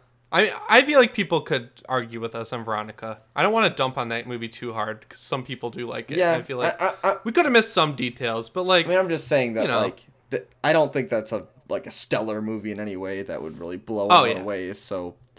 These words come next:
Speaker 1: It's, like, a hard seven.
Speaker 2: I mean, it's good. It's just not fantastic, and I would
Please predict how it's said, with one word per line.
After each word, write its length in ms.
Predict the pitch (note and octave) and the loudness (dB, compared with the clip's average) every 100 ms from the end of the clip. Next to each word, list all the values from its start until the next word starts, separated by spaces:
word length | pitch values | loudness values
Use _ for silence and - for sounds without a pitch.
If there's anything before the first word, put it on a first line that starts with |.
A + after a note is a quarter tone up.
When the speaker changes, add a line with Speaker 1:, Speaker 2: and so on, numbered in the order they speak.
| _ | _
Speaker 1:
It's, 160 | D#4+ D#4 | -8 -4
like, 140 | D4 | -2
a 100 | F#3+ | 0
hard 220 | E3 C#3 | 2 2
seven. 460 | C3 - A2+ A2+ B2 - | 0 -6 -6 -6 -10 -2
Speaker 2:
I 60 | A3+ | 2
mean, 120 | B3+ | 4
it's 120 | A#3+ | 2
good. 520 | G#2 B2+ D3+ G2+ A#2+ - | 0 4 4 4 -4 -6
It's 120 | B2+ | -4
just 180 | C3+ A#2+ | -4 -2
not 300 | A#2 A2 - | -2 -2 -2
fantastic, 800 | A#2+ G2 G#2+ F#2+ - - - - | -6 -4 -6 -6 -10 -16 -18 -16
and 380 | G#2+ G#2 F2+ E2+ - - | -12 -10 -12 -18 -20 -4
I 120 | C3 | 2
would 80 | C#3+ | 2